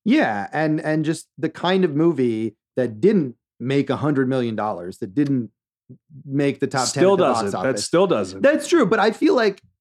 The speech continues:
Speaker 1: a movie that has some influence from Pulp Fiction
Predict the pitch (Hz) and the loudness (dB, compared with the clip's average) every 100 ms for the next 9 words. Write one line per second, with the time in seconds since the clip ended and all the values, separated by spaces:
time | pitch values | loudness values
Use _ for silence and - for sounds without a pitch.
0 | _ 180 190 247 247 220 180 127 151 139 | _ 2 4 4 2 2 0 0 -2 -2
1 | - - - 147 139 139 156 156 156 156 | -8 -8 -2 0 0 -2 0 2 0 -4
2 | 143 127 139 139 151 151 - 196 196 | -6 -2 -4 -2 -4 -2 0 0 0